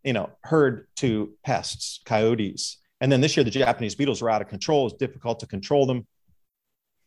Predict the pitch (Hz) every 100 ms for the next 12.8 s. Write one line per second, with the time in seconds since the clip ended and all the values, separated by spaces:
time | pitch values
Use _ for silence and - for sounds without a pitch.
0 | _ _ - 110 110 101 95 - _ _
1 | _ _ _ 127 190 226 180 160 165 196
2 | - 175 - 151 165 147 139 123 135 165
3 | - 143 135 - 120 117 151 139 131 -
4 | 127 113 117 127 143 135 117 123 110 131
5 | 127 - 110 98 101 117 - 147 143 139
6 | 131 120 113 131 - 131 - 117 120 113
7 | 104 - - 135 117 120 107 - - -
8 | - 160 160 131 127 117 - 101 - 131
9 | 98 131 101 139 135 120 95 123 123 101
10 | 123 135 151 - 117 110 123 135 202 180
11 | 147 110 117 127 139 117 - _ _ _
12 | _ - 127 113 123 110 101 92